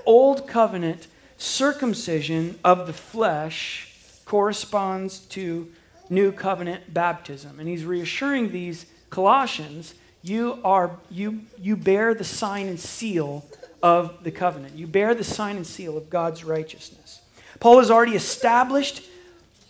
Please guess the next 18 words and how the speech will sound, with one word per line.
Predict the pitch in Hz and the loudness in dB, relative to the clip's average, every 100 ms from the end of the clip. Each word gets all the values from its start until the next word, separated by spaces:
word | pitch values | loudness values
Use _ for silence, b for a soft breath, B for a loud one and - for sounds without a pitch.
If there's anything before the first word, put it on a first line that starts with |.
| - | 0
their | 175 202 247 | 8 8 8
position, | 247 190 220 220 254 254 | 2 -4 -4 -2 -2 2
our | 190 220 | 2 2
position | 240 208 170 202 208 240 240 233 | 0 -4 -2 -4 -4 -6 -6 -2
in | 214 247 | 0 0
Christ. | 240 208 190 233 240 - | -2 -2 0 -2 -8 -8
And | 196 | -4
so | - | -4
here | 190 - 262 233 | -6 -6 -6 -6
he | - 214 | -6 -6
is | 196 | -6
continuing | - 185 165 - 208 208 208 208 208 208 B B - | -12 -14 -12 -8 -4 -2 0 0 -2 -4 B B -8
the | 190 196 | -6 -4
argument. | 175 175 156 147 127 | -2 -2 -4 -12 -16
He's | - 156 | -16 -14
continuing | - - 165 - 220 220 220 202 | -12 -10 -8 -2 0 0 0 -2
the | 196 208 | -4 -2
argument. | 175 160 156 139 _ | -2 -2 -6 -14 _